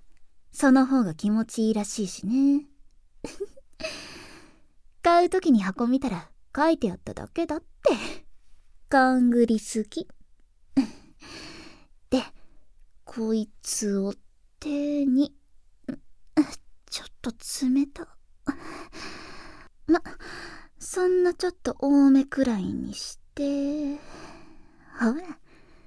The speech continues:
足開いて、おちんちん、ちゃんと出して。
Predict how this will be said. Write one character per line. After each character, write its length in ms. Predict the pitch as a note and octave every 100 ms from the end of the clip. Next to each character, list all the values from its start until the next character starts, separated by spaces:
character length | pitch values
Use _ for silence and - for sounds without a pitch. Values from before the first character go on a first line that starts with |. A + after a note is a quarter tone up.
| - - - _ _ _ _ - -
足 500 | B3+ - - B3 A3
開 160 | G#3+
い 40 | -
て、 260 | - D#3+ - - - _ - _ -
お 160 | G#3+
ち 280 | - - A#3+
ん 80 | A#3
ち 160 | - -
ん、 80 | - - - _ - _ _
ち 120 | -
ゃ 140 | C#4 C#4
ん 160 | C#4
と 160 | C4+ C4
出 180 | C4 C4
し 200 | - - -
て。 160 | C4